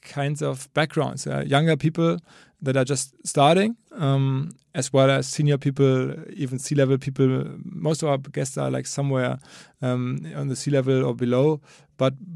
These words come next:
we probably have, like, a couple thousand, usually the people that buy around, uh, Black Friday,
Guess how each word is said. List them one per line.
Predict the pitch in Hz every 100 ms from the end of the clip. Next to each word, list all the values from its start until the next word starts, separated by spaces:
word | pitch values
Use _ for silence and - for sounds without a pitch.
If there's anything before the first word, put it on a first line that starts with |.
| 165
we | 139
probably | - 139
have, | 120 135 135
like, | 135 120
a |
couple | 123 131 131
thousand, | 131 131 131 131 127
usually | 123 123 127
the | 120
people | 113 127 127
that | 113
buy | 123 123 123
around, | 139 123 123 123 123
uh, | 123 123
Black | 123 131 143 131 123
Friday, | - 127 131 131